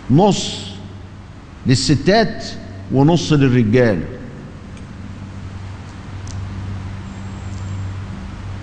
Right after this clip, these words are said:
فبسأل بقول لهم: "يا جماعة، وأنا عايز أنزل تحت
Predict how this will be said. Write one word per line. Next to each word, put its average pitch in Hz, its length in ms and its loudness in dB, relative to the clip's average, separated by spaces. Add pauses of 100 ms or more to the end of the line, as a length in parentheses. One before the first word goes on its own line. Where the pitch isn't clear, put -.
(380)
فبسأل - 760 4 (960)
بقول 139 160 6
لهم: 185 160 8
"يا 170 80 6
جماعة، 139 680 4 (840)
وأنا 117 680 6
عايز 147 280 6
أنزل 113 360 4
تحت - 360 0